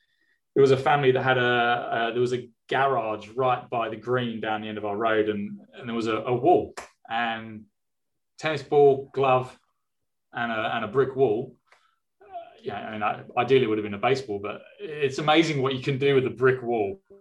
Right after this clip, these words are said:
to, to incre-, increase your base-, your, your baseball skills, um, your hand-eye coordination, um, the quickness of hand. Um, like I, I, I learned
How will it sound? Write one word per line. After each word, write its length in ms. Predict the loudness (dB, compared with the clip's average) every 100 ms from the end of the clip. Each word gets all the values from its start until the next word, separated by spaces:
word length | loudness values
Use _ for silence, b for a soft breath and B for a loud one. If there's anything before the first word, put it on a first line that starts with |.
| _ _ -8
to, 140 | -6
to 240 | -6 -8
incre-, 300 | -6 -2 -2
increase 380 | -2 0 0 0
your 80 | -4
base-, 280 | -4 -6 -6
your, 320 | -2 -2 -4 -8
your 120 | -6
baseball 280 | -4 -6 -8
skills, 340 | -12 -12 -14 -18 _ _ _ -8
um, 380 | -2 0 0 -4
your 100 | -4
hand-eye 300 | -2 0 0
coordination, 800 | -2 -6 -4 -6 -6 -8 -8 -10 _ _ _ -6
um, 600 | -2 2 2 0 -6 -10
the 60 | -14
quickness 460 | -8 -8 -6 -8 -8
of 80 |
hand. 440 | -4 -2 -2 -4 -8
Um, 460 | -4 -2 -4 -6 -14 _ _ _ _ _ _ _ _
like 160 | -6 -2
I, 60 |
I, 200 | 0 2 2
I 160 | 0
learned 460 | 2 2 0 -2